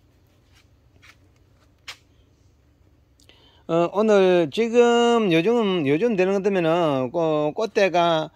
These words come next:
어, 어느 정도 약간 자리를 잡고 나면은 밑에 저면으로 아니습니까? 물을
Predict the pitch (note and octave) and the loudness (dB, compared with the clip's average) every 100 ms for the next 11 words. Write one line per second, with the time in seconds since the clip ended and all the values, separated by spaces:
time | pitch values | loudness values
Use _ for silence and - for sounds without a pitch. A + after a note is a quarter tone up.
0 | _ - - - - D#3 D#3 D3+ F#3 F#3+ | _ -20 -20 -20 -8 -4 -4 -4 -6 -4
1 | G#3 F#3 F3+ D#3 C#3 - E3+ F#3 F3 G3+ | -4 0 -2 -2 -8 -10 -6 -6 -2 -2
2 | A3 F3+ E3+ G#3+ G#3 F#3 F#3+ D3+ C#3 F#3+ | 0 -2 -2 -2 -2 -4 -2 -2 -2 -2
3 | F3+ D#3+ C#3 B2 F3+ A3+ E3 C#3+ B2+ C#3 | -2 -2 -4 -4 -4 0 0 0 -4 -6
4 | B2+ B2 D3 D#3+ D3+ C#3 C3 G#2+ | -6 -6 -4 -2 -2 -2 -4 -8